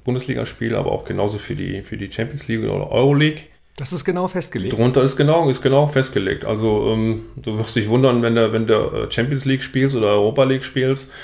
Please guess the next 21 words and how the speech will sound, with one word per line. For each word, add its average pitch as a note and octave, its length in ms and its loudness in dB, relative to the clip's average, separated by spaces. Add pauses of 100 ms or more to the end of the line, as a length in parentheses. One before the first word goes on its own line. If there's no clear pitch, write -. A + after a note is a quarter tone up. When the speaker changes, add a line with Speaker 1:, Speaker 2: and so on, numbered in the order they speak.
(280)
Speaker 1:
da A#2 100 4
bekommst B2 400 2
du C#3 40 0
schon C#3+ 400 2
einen C3+ 280 2
richtig C3 320 2
guten C3 280 2
Wälzer B2 320 4
von C3 160 0
der C3 120 4
uefa, C3+ 560 2 (420)
ähm, A#2+ 800 -2
wie B2 120 0
der A#2+ 140 6
Rasen B2+ 540 4
zu B2 120 -4
sein B2+ 280 4
hat. - 220 2 (320)
Ähm, G#2+ 500 -6
das - 180 -12
ist, - 360 -14